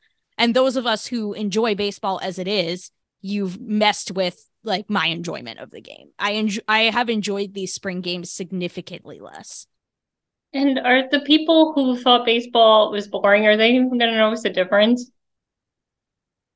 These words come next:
Speaker 1: I don't think so,
Speaker 2: If they all of a
Speaker 1: personally.
Speaker 2: sudden tune into a game this year, they're not gonna notice a difference.
Speaker 1: I don't think they're gonna notice. I think fans, some fans will. I, I, like, there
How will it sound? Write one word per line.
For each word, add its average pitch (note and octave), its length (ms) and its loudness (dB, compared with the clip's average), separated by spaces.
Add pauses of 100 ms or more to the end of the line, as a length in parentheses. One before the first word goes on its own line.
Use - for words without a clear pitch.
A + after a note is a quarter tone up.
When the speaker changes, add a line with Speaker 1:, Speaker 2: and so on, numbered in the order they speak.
(300)
Speaker 1:
I A3+ 60 0
don't C4 180 -2
think F#3 160 -10
so, - 120 -8 (320)
Speaker 2:
If A#3 180 2
they B3 200 6
all A#3 180 10
of A#3 60 4
a - 40 -6
Speaker 1:
personally. B3+ 120 0 (260)
Speaker 2:
sudden A#3 40 -4
tune A3+ 220 0
into A3 320 0
a G3+ 180 2
game G3+ 360 -4
this A#3+ 200 0
year, C4 300 2
they're D#4+ 160 2
not G#4+ 160 -6
gonna F#3+ 200 4
notice E3 300 0
a E3+ 40 -4
difference. F#3 640 -2 (100)
Speaker 1:
I A3 120 2
don't G#3+ 160 -2
think - 180 -14
they're - 180 -20
gonna - 240 -20
notice. - 320 -18 (400)
I A#3+ 100 -4
think E4+ 200 -2
fans, D4 420 0
some A#3+ 240 -4
fans A#3+ 380 -4
will. F3+ 400 -6
I, A#3+ 220 -2
I, C4+ 80 -6
like, D4 260 0 (200)
there G#4+ 100 4